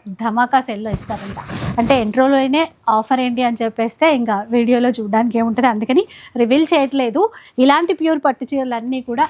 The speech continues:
ఈసారి మీరు ఊహించినటువంటి ఆఫర్‌లో అయితే ఇవ్వబోతున్నారు. ఇక స్టోర్ వచ్చేసి కొత్తపేటలో ఉంటుందండి, నరసింహపురి కాలనీలో. అడ్రస్ డీటెయిల్స్ అన్నీ కూడా డిస్క్రిప్షన్లో ఉంటాయి. ఆన్‌లైన్ ఫెసిలిటీ కూడా ఉంటుంది. స్టోర్కి వస్తే మరీ మంచిది,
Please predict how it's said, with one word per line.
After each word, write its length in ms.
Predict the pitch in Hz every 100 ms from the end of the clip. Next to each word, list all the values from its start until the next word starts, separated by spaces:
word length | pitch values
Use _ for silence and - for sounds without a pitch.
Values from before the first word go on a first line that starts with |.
| -
ఈసారి 400 | 269 277 294 339
మీరు 260 | 285 262 262
ఊహించినటువంటి 960 | 254 254 254 247 233 226 226 226 415 415
ఆఫర్‌లో 380 | 262 262 240 226
అయితే 240 | 208 -
ఇవ్వబోతున్నారు. 600 | 226 208 202 214 202 208 - _ - - - -
ఇక 280 | 233 247 202
స్టోర్ 340 | - 254 254
వచ్చేసి 360 | 277 277 262 330
కొత్తపేటలో 520 | 302 240 269 269 269
ఉంటుందండి, 460 | 240 233 226 311 370
నరసింహపురి 580 | 247 214 247 233 226 233
కాలనీలో. 580 | 226 208 214 214 370 453
అడ్రస్ 240 | 226 214 214
డీటెయిల్స్ 340 | 214 208 208
అన్నీ 200 | 208 208
కూడా 160 | 220 226
డిస్క్రిప్షన్లో 640 | 208 - 208 - 214 214
ఉంటాయి. 300 | 202 - 381 - - - 208
ఆన్‌లైన్ 340 | 214 233 247
ఫెసిలిటీ 400 | 233 214 233 233
కూడా 240 | 226 233 226
ఉంటుంది. 380 | 208 214 320 -
స్టోర్కి 420 | - 262 269 254
వస్తే 260 | - - 269
మరీ 260 | 220 214
మంచిది, 360 | 208 196 196